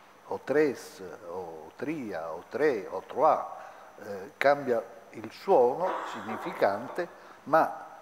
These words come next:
la nozione di, eh, tre elementi di un insieme o insieme di tre elementi è una nozione fissa e non importa la veste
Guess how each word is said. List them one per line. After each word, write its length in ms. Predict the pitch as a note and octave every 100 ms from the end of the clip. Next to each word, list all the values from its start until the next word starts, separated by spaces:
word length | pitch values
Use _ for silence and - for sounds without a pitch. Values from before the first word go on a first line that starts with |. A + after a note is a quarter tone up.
| - -
la 120 | G#2
nozione 640 | A#2 C3+ - F3+ D#3 A#2 A2+
di, 240 | C3+ B2+ - - - - - - - - - - - - - - - - -
eh, 280 | G2 F#2 - - _ _ _ _ _ _ _
tre 440 | - D3+ D3 - - - - -
elementi 600 | G#2+ G#2+ C3 C3 G#2+ G#2+
di 100 | G2+
un 100 | A2+
insieme 520 | B2+ - D3 C#3+ A#2+
o 120 | G2+
insieme 460 | G#2+ - D3 A#2+ G#2
di 140 | G#2
tre 180 | D3 D#3
elementi 560 | C#3 E3+ D#3 F3+ C3+ D3
è 100 | -
una 120 | A2+
nozione 420 | B2+ F3 D3 B2+ A#2 - - -
fissa 800 | E3+ C#3+ - - F#3+ G3 - - - - - - - - - - - - - - -
e 220 | B2 B2+
non 180 | A2+ C#3
importa 760 | E3+ D3 - E3 - - - - - - - - -
la 140 | G#2+
veste 600 | A2 A2+ - - G#2